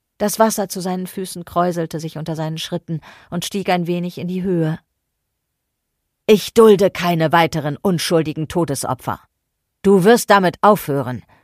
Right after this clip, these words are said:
und zwar sofort.“ Ragan ließ meine Haare los, umfasste mit beiden Händen seinen Schwertgriff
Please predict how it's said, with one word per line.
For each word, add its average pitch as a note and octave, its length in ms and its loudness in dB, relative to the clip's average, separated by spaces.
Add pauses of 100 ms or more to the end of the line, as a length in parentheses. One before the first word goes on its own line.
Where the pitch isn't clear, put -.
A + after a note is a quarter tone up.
(160)
und E3+ 220 -4
zwar E3+ 240 4
sofort.“ - 640 0 (1200)
Ragan G#3+ 440 0
ließ G3+ 220 -4
meine F3 240 -4
Haare E3+ 240 -4
los, D#3+ 360 -8 (380)
umfasste G3+ 500 -6
mit F3+ 140 -4
beiden F#3 280 0
Händen F#3+ 360 -6
seinen F3 260 -2
Schwertgriff F3 600 -8